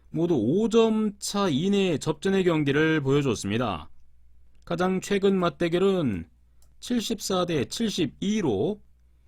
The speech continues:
케이비 스타즈가 승리를 했는데요. 삼 점 슛은 삼성생명이 더 좋은 모습을 보여주었지만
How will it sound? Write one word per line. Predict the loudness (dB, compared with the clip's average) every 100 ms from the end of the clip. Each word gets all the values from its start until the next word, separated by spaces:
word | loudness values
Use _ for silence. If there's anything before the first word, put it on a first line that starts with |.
| -10
케이비 | -2 0 0 0
스타즈가 | 0 0 0 2 0
승리를 | -2 -2 0 2
했는데요. | 2 0 0 0 -2 -8 -18 -20 -20 _ _ _ -20 -20 _ _ _ _ _ -20 -20 -20 -20 -20 -20 -20 -20 -20 -20 -20 -20 -20 -20 -20 -20 -20
삼 | -4 0 0 0
점 | 0 4 6 6 4
슛은 | 2 0 0 2 2 2 2 2 2 0 -4 -10 -20 -20 -20 -20 -20 -20 -20 -20 -20 -20 -20 _ _ _ _
삼성생명이 | -2 2 4 4 2 2 4
더 | 4
좋은 | 4 4 4
모습을 | 4 2 4 4
보여주었지만 | 4 2 2 0 0 -2 -2 -4